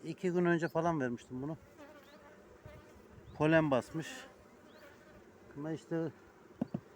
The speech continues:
sürekli gelemediğimiz için neden araya verdik? Ee, sürekli gelemiyoruz.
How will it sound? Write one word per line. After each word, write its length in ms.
sürekli 500
gelemediğimiz 720
için 240
neden 260
araya 380
verdik? 280
Ee, 300
sürekli 340
gelemiyoruz. 760